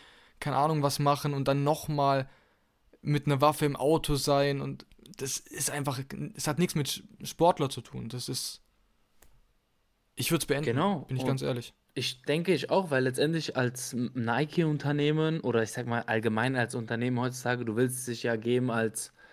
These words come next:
Speaker 2: ja, äh, weltoffen, dann meistens irgendwie familienfreundlich, von jung bis alt und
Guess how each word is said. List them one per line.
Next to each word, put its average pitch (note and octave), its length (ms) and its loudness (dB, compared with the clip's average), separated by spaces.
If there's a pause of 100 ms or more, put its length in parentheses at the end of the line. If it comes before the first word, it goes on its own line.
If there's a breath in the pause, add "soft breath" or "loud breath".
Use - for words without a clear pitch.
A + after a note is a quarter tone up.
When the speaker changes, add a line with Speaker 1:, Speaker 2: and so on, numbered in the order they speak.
(480 loud breath)
Speaker 2:
ja, A#2+ 480 -2
äh, A#2 200 -2
weltoffen, B2 880 2
dann A2+ 340 0
meistens A#2 480 0
irgendwie A#2+ 320 0
familienfreundlich, B2 1300 0
von A#2 360 -2
jung B2+ 320 2
bis A#2+ 220 0
alt B2 540 0
und G#2+ 340 -4